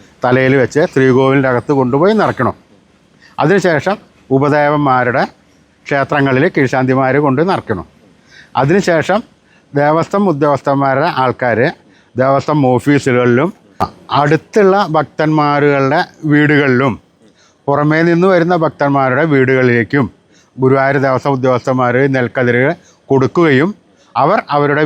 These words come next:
വീടുകളിലും വ്യവസായ സ്ഥാപനങ്ങളിലും, ഏഹ്, അങ്ങനെ വേണ്ട എന്തിലും കൊണ്ട് നിറയ്ക്കുന്നു. അതിന് ഒരു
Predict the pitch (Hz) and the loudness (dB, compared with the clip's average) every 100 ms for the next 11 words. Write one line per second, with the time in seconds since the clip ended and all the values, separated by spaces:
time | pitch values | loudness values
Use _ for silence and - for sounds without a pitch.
0 | 139 143 147 156 127 123 185 - _ _ | 0 0 2 2 2 0 -2 -8 _ _
1 | - 135 143 139 160 165 165 147 131 123 | -4 -2 0 0 0 0 -2 -2 -2 0
2 | 131 127 123 123 185 - _ _ _ _ | -2 -2 0 -2 -4 -10 _ _ _ _
3 | _ - 139 131 127 123 120 135 160 202 | _ -8 -2 0 0 0 -2 0 0 2
4 | 180 156 117 151 160 170 202 240 - _ | 0 -2 -2 0 0 0 0 0 -4 _
5 | _ 160 160 156 139 - 175 139 175 - | _ -4 -2 0 -2 -2 -2 0 -2 -4
6 | _ _ - 131 151 202 - _ _ _ | _ _ -6 0 0 0 -4 _ _ _
7 | 135 | 0